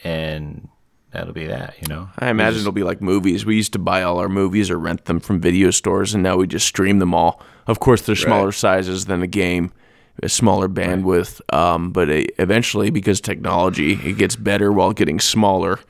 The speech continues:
Speaker 2: Eventually, they'll just have these warehouses, I imagine, of a giant Mega Brain console that can handle, you know, Southern California or a certain
Speaker 3: Mm-hmm.
Speaker 2: section of the state, you know, and
Speaker 1: Right.
Speaker 2: we just stream the games from there. Kinda like what John was saying in a virtual reality headset, which I,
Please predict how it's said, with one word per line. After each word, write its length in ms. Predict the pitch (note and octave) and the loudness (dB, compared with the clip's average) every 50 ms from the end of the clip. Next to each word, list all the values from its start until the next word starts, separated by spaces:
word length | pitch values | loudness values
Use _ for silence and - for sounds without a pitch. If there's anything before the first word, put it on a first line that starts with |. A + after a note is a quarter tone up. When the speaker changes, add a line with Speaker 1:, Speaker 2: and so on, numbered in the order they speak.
| _ _ _ _ | _ _ _ _
Speaker 2:
Eventually, 420 | - F#2+ G#2 G2+ F#2+ - - G2+ F#2+ | -2 0 0 0 0 0 -2 0 2
they'll 120 | G2 G2 F#2 | 2 2 2
just 180 | F#2+ G2+ G2 | 0 -2 0
have 160 | G#2+ F#2 F2+ | 0 0 0
these 180 | F#2+ F#2+ F#2+ - | 0 -2 -4 -4
warehouses, 640 | - F2+ G#2 A2+ A2+ A2 F2 F#2 G2 F#2 F#2+ F#2 | -2 0 2 2 2 2 0 -2 -4 -6 -8 -8
I 140 | F#2 F2+ F#2 | -6 -6 -6
imagine, 520 | F#2 F2+ F2+ F2+ F#2+ F#2 G2+ G#2 G2+ G#2 - - - - - - - - | -6 -6 -6 -6 -6 -4 -2 -4 -4 -4 -6 -12 -20 -20 -20 -20 -10 -4
of 160 | - E2+ F2+ | -2 0 2
a 80 | F#2 F2+ | 2 2
giant 520 | F2+ F#2 F#2+ G2 G#2 G#2 G#2 F#2 - - - _ _ _ _ _ _ - | 2 2 2 4 2 2 0 -2 -4 -8 -16 _ _ _ _ _ _ -4
Mega 380 | A2 G2 G2+ G#2+ G#2+ F#2 G#2 | -2 0 2 2 2 2 0
Brain 340 | F#2 G#2+ G#2 G#2 G#2+ G2+ F#2+ | 2 2 2 2 2 2 0
console 640 | - G#2+ G#2 G#2+ A2 G2+ - - G2 F2+ F#2+ G2+ | 0 0 0 2 0 0 -2 -2 0 2 2 2
that 140 | G2 F2+ E2+ - | 2 2 0 -2
can 120 | F#2+ F2+ | -6 -4
handle, 600 | G2 G#2 G#2 G#2+ G2+ F#2+ F#2+ F#2 F#2 F#2 F#2 - - - - | -2 0 0 0 0 0 -2 -2 -2 -2 -2 -4 -6 -8 -4
you 160 | F#2 F#2+ F#2+ | -2 0 0
know, 320 | F#2 F2+ E2+ F2 F#2+ G2 | 0 2 2 2 2 2
Southern 380 | G2 - - G2+ G2 G2+ G#2+ G2+ | 2 2 0 0 2 2 0 0
California 720 | A2+ G#2+ G#2 G#2+ G2+ - - B2 B2+ A#2 G2 D#2+ D2+ - - _ _ _ _ _ _ _ - | 0 0 0 -2 -2 0 2 2 4 4 2 -2 -4 -10 -14 _ _ _ _ _ _ _ -8
or 80 | - | -6
a 40 | F#2 | -4
certain 260 | - - A2+ G#2 - G2 | -2 0 2 2 2 0
Speaker 3:
Mm-hmm. 60 | G2+ | 0
Speaker 2:
section 340 | G#2 G#2 G#2+ A2+ - G#2+ G2 | 0 0 0 0 -2 -2 -2
of 100 | F2+ F2 | -2 -2
the 60 | G2 | -4
state, 520 | - - - - A2 G2+ F#2 - - _ - | -4 -2 2 2 4 4 2 0 -6 _ -8
you 120 | - E2+ E2+ | -6 -4 -2
know, 320 | F2 E2+ E2+ E2 - - - - - - _ - | -2 0 0 -2 -2 -4 -8 -18 -20 -20 _ -4
and 120 | - E2 F#2 | -2 0 2
Speaker 1:
Right. 80 | F2 | 2
Speaker 2:
we 80 | F#2 F#2 | 2 0
just 220 | E2+ F#2+ F#2 - | 2 0 0 0
stream 300 | - - - G2+ F#2+ G2 | 0 2 2 2 4 4
the 80 | F#2+ F#2+ | 4 2
games 280 | F2+ G2+ G2 F#2+ G2 - | 2 2 2 2 0 -2
from 180 | - F#2+ F2 | -2 0 0
there. 320 | F2+ F#2 F#2 F2 E2 - - - _ _ _ _ - | 2 2 0 0 -2 -4 -8 -14 _ _ _ _ -6
Kinda 140 | - F2 | -4 -2
like 160 | F2+ F#2 F#2+ G#2+ | -2 -2 -2 -2
what 80 | G2+ F#2 | 0 0
John 240 | G#2+ A2 - F#2+ | 2 2 2 2
was 100 | G2 G2+ | 2 2
saying 220 | - - G2+ F#2+ F#2 | 2 2 2 2 2
in 120 | F#2 F#2 | 0 0
a 40 | F#2 | 0
virtual 320 | F2+ F#2+ G2 - - G2 | 0 -2 -2 0 0 -2
reality 380 | F2+ F#2 F#2 F#2 F2 F2 F2 F#2 | 0 0 0 2 2 0 0 0
headset, 420 | G#2+ A2 - - - F2 E2 - | 0 -2 -2 0 0 0 0 0
which 160 | A2 C3+ - G#3 | -2 -2 0 2
I, 200 | A#3 A3+ B3+ | 2 2 0